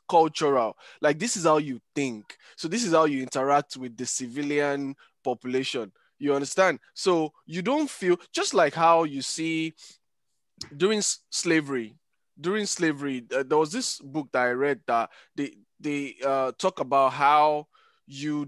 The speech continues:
dehumanize people to a certain extent that it now gives you the, uh, the courage to now carry out those dastardly acts because you, because you don't then f-, your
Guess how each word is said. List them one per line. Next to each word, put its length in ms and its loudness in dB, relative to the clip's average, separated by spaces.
dehumanize 1300 -2
people 460 -12
to 200 -8
a 40 -2
certain 360 -4
extent 720 -4
that 300 -2
it 140 -4
now 240 4
gives 500 -8
you 340 -4
the, 540 -6
uh, 420 2
the 200 -6
courage 760 0
to 120 -10
now 320 2
carry 340 2
out 220 2
those 300 -10
dastardly 640 -2
acts 600 -4
because 340 2
you, 120 -6
because 320 -2
you 80 -8
don't 300 2
then 380 2
f-, 180 -20
your 160 2